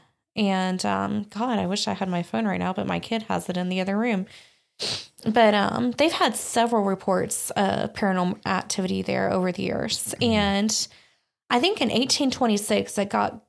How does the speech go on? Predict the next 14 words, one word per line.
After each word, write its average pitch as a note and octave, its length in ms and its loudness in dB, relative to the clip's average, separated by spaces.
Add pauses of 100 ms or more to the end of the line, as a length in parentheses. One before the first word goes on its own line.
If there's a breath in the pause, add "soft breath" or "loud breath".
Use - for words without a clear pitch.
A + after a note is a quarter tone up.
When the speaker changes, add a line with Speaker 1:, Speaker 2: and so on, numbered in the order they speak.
(220)
Speaker 1:
incorporated, G3 840 2
or F#3 160 4
eighteen A3 300 0
twenty-seven, G3 840 0 (140)
into G#3+ 840 2
a G#3+ 60 -2
county A#3 300 0
poor B3+ 280 0
farm. A#3 440 -2 (920 soft breath)
You A3+ 80 2
know A3+ 60 4
what G#3+ 100 2
that G#3+ 160 2
is? A#3 340 -2